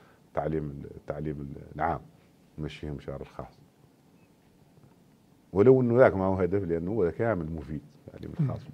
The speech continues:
Speaker 1: مفيد، التعليم العام مفيد. مهم لا التوازن هذا كامل.
Speaker 2: مم.
Speaker 1: قطاع الصحة عندنا هلت مستشفيات راكم تباركين نجهزوا مناقصاتهم في، في ألاق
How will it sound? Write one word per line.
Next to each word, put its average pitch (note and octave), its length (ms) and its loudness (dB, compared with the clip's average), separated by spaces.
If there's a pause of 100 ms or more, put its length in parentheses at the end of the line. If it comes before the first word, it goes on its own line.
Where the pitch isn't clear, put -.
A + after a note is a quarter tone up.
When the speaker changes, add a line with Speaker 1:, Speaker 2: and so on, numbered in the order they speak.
Speaker 1:
مفيد، D#2 220 -18
التعليم D#2+ 340 -10 (120)
العام - 120 -16 (120)
مفيد. - 160 -16 (340)
مهم G#2+ 280 4
لا G2 140 4
التوازن F2+ 600 0
هذا D#2 180 -8 (100)
كامل. D2+ 160 -8 (300)
Speaker 2:
مم. C3+ 60 -2 (1400)
Speaker 1:
قطاع B2 280 12
الصحة - 440 2 (760)
عندنا F#2+ 260 0
هلت G2 180 -4
مستشفيات F2 680 0
راكم D#2+ 180 -6
تباركين D2+ 400 -6
نجهزوا C#2 500 -8 (600)
مناقصاتهم C#2+ 840 -8
في، C2+ 200 -12 (720)
في C#2 340 -8
ألاق D2+ 300 -2